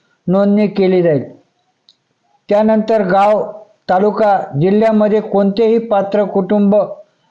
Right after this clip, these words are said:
पीएम किसान योजनेत समाविष्ट करण्याचे राहिले नसल्याचे प्रमाणपत्र कृषी आयुक्तालयास सादर केले जाईल.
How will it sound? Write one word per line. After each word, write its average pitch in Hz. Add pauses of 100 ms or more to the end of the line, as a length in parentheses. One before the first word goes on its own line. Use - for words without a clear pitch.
(220)
पीएम 220
किसान 214
योजनेत 202
समाविष्ट 202
करण्याचे 196
राहिले 190
नसल्याचे 190
प्रमाणपत्र 190 (1600)
कृषी 208
आयुक्तालयास 202
सादर 175
केले 160
जाईल. 120